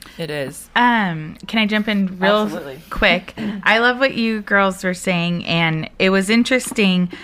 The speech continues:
Speaker 2: um, 'cause I, I live in Orange County, and, um, diversity is scarce <laughs> in Orange County. So sometimes when Sunny and I show up places, people are not only staring at Sunny, but they're also staring at me.
Speaker 1: Mm-hmm.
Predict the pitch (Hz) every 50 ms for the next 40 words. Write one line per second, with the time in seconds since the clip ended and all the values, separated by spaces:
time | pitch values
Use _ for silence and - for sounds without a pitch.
0 | - - - - 180 170 165 170 - - 196 175 190 180 175 175 175 170 175 -
1 | - 160 160 160 160 165 170 175 - 165 160 170 165 - - - - 175 160 156
2 | 156 151 147 151 160 180 - - - 160 160 156 151 147 - - 151 143 143 135
3 | 135 135 135 143 147 - _ - - - - - - - _ - - - _ -
4 | - 180 170 160 156 156 160 160 160 165 - - - 180 170 175 170 165 165 156
5 | 151 160 - - - - - 143 - 135 185 - - - - - - 208 220 -
6 | - 330 349 - - - - 640 640 - - - 784 740 740 - 453 - - 208
7 | 233 247 - 196 226 226 220 196 185 - - 254 190 190 190 196 208 262 - -
8 | - - - - - - - - - 226 214 220 - 233 240 247 285 - - 262
9 | 240 220 208 202 208 208 196 202 202 190 175 175 170 175 - - - - - -
10 | - - 202 185 185 185 185 185 180 180 170 160 156 156 156 156 160 165 175 175
11 | - - - - - - - - 185 180 175 175 160 - - - - 165 151 143
12 | 143 - - 147 139 143 151 - - - - - - - - - 190 190 180 185
13 | 196 185 180 165 170 165 156 151 - - - - - 180 170 165 160 - - 165
14 | 151 147 147 139 135 - - - 147 143 143 143 143 143 139 - 135 135 - 143
15 | - - 139 - - - 139 127 127 127 95 - 147 160 156 147 - - - 165
16 | 165 170 156 139